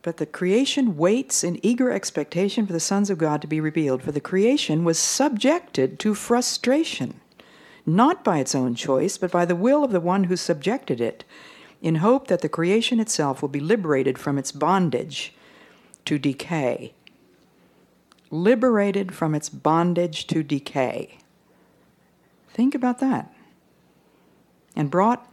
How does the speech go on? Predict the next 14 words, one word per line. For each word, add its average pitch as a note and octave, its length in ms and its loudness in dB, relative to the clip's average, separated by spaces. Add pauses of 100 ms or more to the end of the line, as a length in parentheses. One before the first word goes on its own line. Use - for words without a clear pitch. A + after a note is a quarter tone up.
(300)
into G3+ 320 2
the E3 120 -4
glorious A3+ 800 4
freedom C3+ 680 2
of C#3+ 120 -2
the C#3 100 0
children D#3 840 2
of D3 240 -4
God. F3 520 2 (2750)
Macduff D3+ 480 -4
has C3+ 260 -4
decayed G3+ 840 0 (120)
long C3+ 340 -2
since. - 600 -8